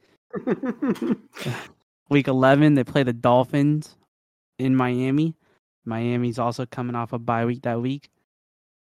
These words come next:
Speaker 2: Oh, quick note before, you know, I noticed there was a lot more of those finally if, with this division, which is really unfortunate as well.
Speaker 1: I told you, the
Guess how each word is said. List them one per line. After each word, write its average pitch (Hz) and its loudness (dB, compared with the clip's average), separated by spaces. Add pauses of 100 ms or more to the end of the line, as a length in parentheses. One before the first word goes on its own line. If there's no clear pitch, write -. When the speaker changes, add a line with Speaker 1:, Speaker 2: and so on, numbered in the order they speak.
(180)
Speaker 2:
Oh, 139 4
quick 165 4
note 151 6
before, 139 0
you 131 0
know, 135 -2
I 139 -2
noticed 151 4
there 147 6
was 139 6
a 127 2
lot 139 6
more 147 6
of 135 4
those 123 2
finally 120 -4 (600)
if, - -14
with 131 -4
this 131 0
division, 123 -2
which 113 -6
is 113 -6
really 120 0
unfortunate 117 -4
as 110 -8
well. 113 -4 (520)
Speaker 1:
I 135 -4
told 139 0
you, 135 -2
the 123 -2